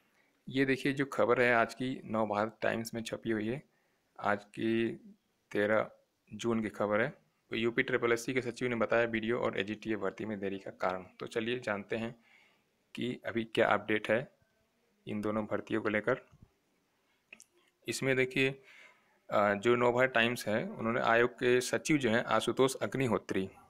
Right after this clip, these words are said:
जी हैं आशुतोष अग्निहोत्री, जो आयोग के चेयर-, अ, सचिव हैं, इनसे बात किया तो उन्होंने बताया कि कोरोना के कारण जो है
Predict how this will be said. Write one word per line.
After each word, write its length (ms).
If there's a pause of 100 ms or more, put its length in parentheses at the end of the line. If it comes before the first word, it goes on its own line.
(520)
जी 60
हैं 120
आशुतोष 480
अग्निहोत्री, 540 (720)
जो 140
आयोग 240
के 60
चेयर-, 440
अ, 260
सचिव 380
हैं, 180 (100)
इनसे 220
बात 240
किया 200
तो 160
उन्होंने 220
बताया 360
कि 140
कोरोना 500
के 120
कारण 420
जो 120
है 260